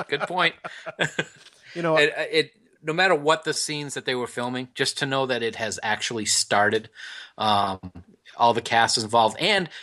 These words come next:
Speaker 1: if, unless I read it incorrectly, now that they've started it, there was news this week also that came out that Chris Pine and, and, uh, Zachary have s-, have officially signed on for the fourth.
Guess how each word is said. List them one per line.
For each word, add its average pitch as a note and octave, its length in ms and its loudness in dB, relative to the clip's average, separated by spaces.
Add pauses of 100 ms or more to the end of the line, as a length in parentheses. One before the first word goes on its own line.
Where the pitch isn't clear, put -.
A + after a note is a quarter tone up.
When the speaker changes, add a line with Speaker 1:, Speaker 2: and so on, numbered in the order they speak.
Speaker 1:
if, D3 200 -2
unless E3 240 2
I C#4 100 6
read F#3+ 200 4
it E3+ 160 0
incorrectly, C#3 840 -2
now C#3+ 220 2
that A3+ 140 0
they've D#3 180 -2
started D3+ 480 0
it, A2 200 -6 (400)
there C3+ 100 4
was C3 160 0
news G3+ 260 0
this - 200 0
week D#3+ 160 -4
also F#3+ 260 4
that C#3+ 180 -2
came B2+ 220 -4
out B2 220 -2
that B2 180 -4
Chris - 180 -2
Pine E3 420 2
and, B2 340 -4
and, A2+ 360 -6
uh, G#2+ 300 -4
Zachary C3+ 520 4
have A#2+ 200 0
s-, - 300 -6 (140)
have B2+ 220 0
officially F3 560 0
signed E3 380 2
on D#3 180 4
for - 100 -4
the C3 100 -2
fourth. - 480 0